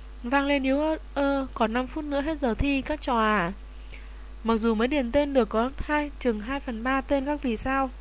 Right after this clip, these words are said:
vào tấm bản đồ của mình, Harry chỉ mong sao buổi, cho buổi thi chấm s-, <clears throat> sớm, sớm chấm dứt. Cuối cùng khi hết giờ thi, nó, Ron và Hermione vội nhét ẩu, nhét tả kính viễn vọng của tụi nó vô bao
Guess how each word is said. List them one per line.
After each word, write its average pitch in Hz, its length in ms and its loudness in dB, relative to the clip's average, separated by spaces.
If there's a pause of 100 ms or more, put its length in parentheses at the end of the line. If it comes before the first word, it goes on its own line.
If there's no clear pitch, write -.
(120)
vào 214 140 -2
tấm 214 220 -6
bản 254 160 -4
đồ 208 120 -2
của 190 120 -6
mình, 196 300 -4
Harry 269 260 -2
chỉ 214 120 -6
mong 240 200 -4
sao 277 220 -2
buổi, 233 180 0 (360)
cho 285 140 4
buổi 233 200 4
thi 269 260 0
chấm 240 260 0
s-, - 160 -10 (400)
<clears throat> - 340 2 (1160)
sớm, 247 240 2 (260)
sớm 247 220 2
chấm 254 220 0
dứt. 311 140 2 (480)
Cuối 262 100 2
cùng 269 260 2
khi 285 120 0
hết 302 100 0
giờ 285 120 6
thi, 285 240 2
nó, 262 440 2
Ron 285 340 0
và 233 80 2
Hermione 277 580 0
vội 240 240 -4
nhét 285 280 -2
ẩu, 196 240 2 (260)
nhét 262 260 -6
tả 196 240 2 (100)
kính 247 140 -4
viễn 294 180 -8
vọng 294 220 0
của 202 100 0
tụi - 160 -4
nó 214 280 2
vô 269 320 2
bao 262 220 0